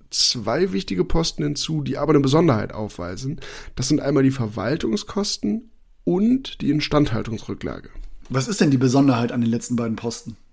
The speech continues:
Speaker 1: Man unterscheidet zwischen umlegbaren und nicht umlegbaren Kosten beim Hausgeld.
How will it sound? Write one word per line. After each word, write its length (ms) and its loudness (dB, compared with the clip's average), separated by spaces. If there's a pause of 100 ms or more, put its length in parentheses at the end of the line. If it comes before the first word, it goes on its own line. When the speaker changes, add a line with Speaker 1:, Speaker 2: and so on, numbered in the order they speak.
(420)
Speaker 1:
Man 120 10
unterscheidet 560 4
zwischen 340 0
umlegbaren 720 4
und 80 8
nicht 240 6
umlegbaren 640 -2
Kosten 340 -4
beim 160 -6
Hausgeld. 640 -8